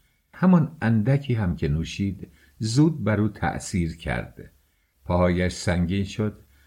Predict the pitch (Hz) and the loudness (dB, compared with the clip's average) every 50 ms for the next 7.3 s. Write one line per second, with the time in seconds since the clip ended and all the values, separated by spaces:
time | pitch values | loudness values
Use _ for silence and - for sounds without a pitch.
0 | _ _ _ _ - 92 98 92 - - 135 131 127 - - 135 123 123 110 107 | _ _ _ _ 0 0 0 0 2 2 2 2 2 0 0 0 0 0 0 -2
1 | 110 104 101 117 113 110 - - 107 104 95 107 104 98 101 107 95 85 92 98 | -4 -2 0 0 0 -2 -2 -2 -2 0 2 0 0 0 0 -2 0 0 0 0
2 | 95 90 87 82 87 90 85 82 - - 90 90 90 87 87 82 73 67 69 - | 2 0 0 0 -2 -2 -2 -2 -4 -4 -2 0 2 2 2 0 0 -2 -4 -6
3 | - - - - _ _ _ _ _ _ _ _ _ _ _ _ _ - 90 92 | -10 -12 -14 -16 _ _ _ _ _ _ _ _ _ _ _ _ _ -4 -2 -2
4 | 85 76 85 95 92 90 78 73 87 82 71 - - 101 101 101 107 104 - - | -2 -2 0 0 0 0 0 0 -2 -4 -4 -2 -2 0 2 2 0 0 -4 -4
5 | - 110 107 104 - - - - - _ _ _ _ _ _ _ - 92 90 - | -2 -2 -2 -2 -4 -8 -14 -18 -20 _ _ _ _ _ _ _ 0 0 0 2
6 | - 104 104 98 92 98 - - - 95 92 98 101 101 101 113 113 113 110 110 | 2 2 2 2 2 0 -2 -2 -2 -2 0 0 0 0 0 0 -2 -2 -2 -4
7 | 110 - - - - - | -6 -8 -12 -14 -16 -20